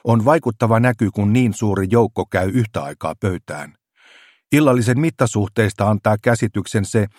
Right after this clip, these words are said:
että vieraista huolehti pari tuhatta palvelijaa, joiden joukossa oli muun muassa kasakoita, mamelukkeja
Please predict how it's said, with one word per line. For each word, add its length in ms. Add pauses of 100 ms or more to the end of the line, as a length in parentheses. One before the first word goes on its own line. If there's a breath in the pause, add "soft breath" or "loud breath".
(220 soft breath)
että 320
vieraista 600
huolehti 500
pari 280
tuhatta 360
palvelijaa, 680 (460 loud breath)
joiden 300
joukossa 460
oli 220
muun 240
muassa 360
kasakoita, 680 (300)
mamelukkeja 800